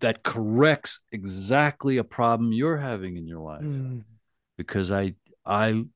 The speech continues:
Speaker 1: I am convinced that the way you describe this one consciousness inside all of us is reality.
Speaker 2: Yeah.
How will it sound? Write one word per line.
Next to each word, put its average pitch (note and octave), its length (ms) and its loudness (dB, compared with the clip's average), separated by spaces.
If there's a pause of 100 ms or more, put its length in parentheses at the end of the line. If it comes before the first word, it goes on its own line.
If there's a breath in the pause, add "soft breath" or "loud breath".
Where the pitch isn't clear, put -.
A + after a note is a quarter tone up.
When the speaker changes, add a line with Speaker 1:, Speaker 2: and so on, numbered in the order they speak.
(520)
Speaker 1:
I C#3 200 6
am D#3 200 6
convinced G#2+ 840 0 (800)
that F#2 340 -2 (640)
the F#2+ 80 -8
way G#2 160 0
you B2 140 4
describe A2 500 -2
this F#2 180 -6
one G#2+ 260 2
consciousness G#2+ 720 -2
inside G#2 420 2
all G2 240 2
of A2+ 100 -2
us C#3 280 -6 (540)
is A2 280 4
reality. A2 720 2 (540)
Speaker 2:
Yeah. C3 400 -12